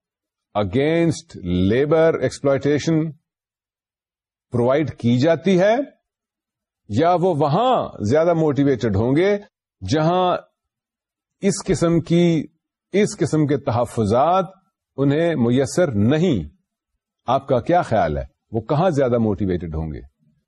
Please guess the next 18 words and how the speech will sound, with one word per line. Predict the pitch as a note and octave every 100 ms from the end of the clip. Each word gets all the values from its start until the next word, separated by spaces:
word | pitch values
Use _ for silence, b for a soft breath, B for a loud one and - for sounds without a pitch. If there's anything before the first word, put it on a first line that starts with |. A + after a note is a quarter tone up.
| _ E2
ظاہر | G2+ G#2 C3+
ہے | D#3 E3 - _ _ _ _ -
ان | G3+ F3+
آرگنائزیشنز | C#3 A#2+ A2 F#2+ G#2 G#2+ F#2+ E2+
میں | C#3 F#3 G3 G3 _ B2+
اور | C3 C3
ان | F3 G3+ F3
کلچرز | B2+ F#2+ G2+ D#2+
میں | G#2 D3 F3+
اور | - A2+ -
ان | F3+ G#3 D3
ممالک | G#2 G2 F2+ D#2+ G2
میں | B2 E3
اور | C3 A#2+
ان | - G3+ D3
ریجنز | A2 F2+ F2+ D2+ F#2+
میں | D#3 G#3 G#3 _ _ _ _ _ _ _ _ _ _ G2+ G2
جہاں | C#3+ D3+ E3+